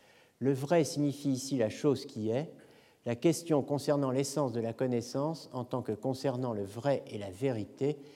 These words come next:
est une interrogation sur l'étant, écrit Heidegger,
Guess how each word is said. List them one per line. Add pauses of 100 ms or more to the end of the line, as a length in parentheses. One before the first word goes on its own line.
(180)
est
une (120)
interrogation
sur
l'étant, (320)
écrit (100)
Heidegger,